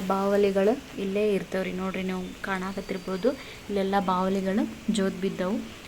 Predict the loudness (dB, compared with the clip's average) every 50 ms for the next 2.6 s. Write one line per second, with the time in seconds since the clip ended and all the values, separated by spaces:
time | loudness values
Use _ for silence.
0 | -8 -2 4 8 10 12 12 12 12 12 10 8 6 4 2 0 0 0 0 0
1 | 0 -2 -2 -4 -2 -2 -2 -2 -2 -2 -2 -4 -4 -2 -2 -4 -2 -2 -2 -2
2 | -2 0 0 0 0 0 -2 -2 -2 -2 -2 -4